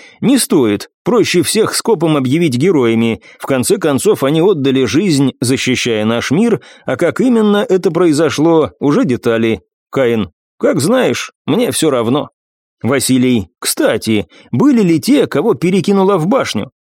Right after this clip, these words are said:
Каин: «Несколько. Среди земных игроков не так много обладателей известности, да и далеко не все они получают подобный шанс, но счастливчиков несложно вычислить по отсутствию осколков души». Василий: «И каково соотношение?»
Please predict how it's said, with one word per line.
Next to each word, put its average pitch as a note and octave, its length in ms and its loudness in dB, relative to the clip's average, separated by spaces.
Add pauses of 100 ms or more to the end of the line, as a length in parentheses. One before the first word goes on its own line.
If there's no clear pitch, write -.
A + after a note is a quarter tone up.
(140)
Каин: A#2 400 0 (200)
«Несколько. B2+ 760 0 (220)
Среди F#3+ 360 0
земных E3 380 0
игроков D3 560 0
не F#3+ 140 2
так D#3 260 -2
много B2 280 0
обладателей B2+ 680 0
известности, F3 920 0 (240)
да G#2 100 -2
и A3 140 0
далеко E3+ 380 0
не E3+ 120 2
все G#3 220 0
они F3 160 0
получают D3 540 0
подобный C#3+ 420 0
шанс, E3+ 420 -2 (300)
но G#3 260 0
счастливчиков G#3 880 -2
несложно C#3 560 0
вычислить F#3 560 0
по B2 140 0
отсутствию B2 680 -2
осколков B2 520 -2
души». D#3 420 0 (600)
Василий: B2 640 0 (200)
«И C3+ 260 2
каково C#3+ 440 0
соотношение?» A#2+ 880 -2